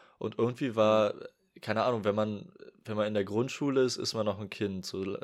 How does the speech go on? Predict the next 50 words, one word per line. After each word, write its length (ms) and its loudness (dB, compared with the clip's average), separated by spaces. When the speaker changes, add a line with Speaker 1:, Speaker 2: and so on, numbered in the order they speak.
Speaker 1:
sobald 340 2
man 100 2
aus 120 -2
der 100 -2
Grundschule 420 0
raus 280 6
ist, 120 -8
ist 140 -6
man 100 -2
irgendwie 220 -4
kein 200 -6
Kind 280 -2
mehr, 180 -4
oder? 320 0
Also 180 4
auch 160 8
wenn 100 8
man 120 8
Speaker 2:
Das 80 8
Speaker 1:
jetzt 100 2
Speaker 2:
finde 120 8
ich 40 12
Speaker 1:
nach 60 0
der 120 6
Speaker 2:
auch. 60 0
Speaker 1:
vierten 300 -2
Klasse, 580 2
äh, 280 2
das 180 -4
heißt 200 -2
mit 160 -10
zehn, 440 -2
auf 160 -2
eine 100 -2
neue 220 4
Schule 280 0
kommt, 460 -4
ab 180 -6
dann 300 0
ist 240 -6
irgendwie, 680 0
äh, 680 0
auch 120 -4
so 140 -4
ein 60 -4
bisschen 240 -2
die 100 -4
Kindheit 380 0
vorbei, 400 -2
oder? 280 -2